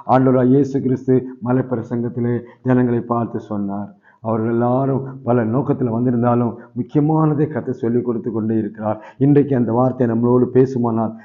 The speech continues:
நம்ம ஒப்பு கொடுப்போம். "இடுக்கமான வாசல் எனக்கு போதும், கஷ்டம் இந்த உலகத்துல இருந்தாலும் நான் நித்திய ஜீவனுக்கு போவேங்கிற எண்ணம் உங்களுக்கு இந்த காலையில் இருக்குமானால்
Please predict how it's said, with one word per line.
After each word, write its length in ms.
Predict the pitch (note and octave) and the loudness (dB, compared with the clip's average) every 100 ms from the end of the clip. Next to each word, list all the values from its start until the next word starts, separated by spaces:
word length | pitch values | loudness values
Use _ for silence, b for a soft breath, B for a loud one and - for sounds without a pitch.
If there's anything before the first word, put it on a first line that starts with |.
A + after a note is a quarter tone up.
| _ | _
நம்ம 180 | G#2+ G#2+ | -6 -4
ஒப்பு 260 | A2 B2+ | -4 -2
கொடுப்போம். 500 | A#2+ A#2+ A#2+ A#2+ G#2+ B B | -2 0 0 -2 -2 B B
"இடுக்கமான 480 | A#2 C3 C3+ C3 C3 | -4 -2 0 2 0
வாசல் 380 | B2 C3 C3 A#2 | -2 -4 -6 -6
எனக்கு 200 | A2 A2 | -6 -6
போதும், 500 | - B2 B2+ A#2+ A#2+ B | -2 2 2 0 -6 B
கஷ்டம் 360 | C3 C3 - C3 | -2 -2 -2 0
இந்த 120 | A#2+ | 0
உலகத்துல 260 | B2 B2 | 0 0
இருந்தாலும் 540 | B2 B2+ B2+ C3 B2+ B2 B | 2 4 4 4 4 0 B
நான் 140 | C3 | 2
நித்திய 340 | B2+ D3+ - G3 - | 4 4 4 4 8
ஜீவனுக்கு 340 | E3 D#3+ C3+ G#2+ | 8 8 4 4
போவேங்கிற 420 | D#3+ E3 D3+ C#3 | 6 8 6 4
எண்ணம் 280 | D3 F#3 F3 | 6 6 6
உங்களுக்கு 320 | D3+ D#3 D#3 | 6 4 4
இந்த 180 | C#3+ C#3 - B | 4 2 -4 B
காலையில் 360 | - D#3+ F3+ E3 | 4 6 8 10
இருக்குமானால் 640 | F3 G#3 G3+ C#3+ C3 A#2 | 8 8 6 6 4 0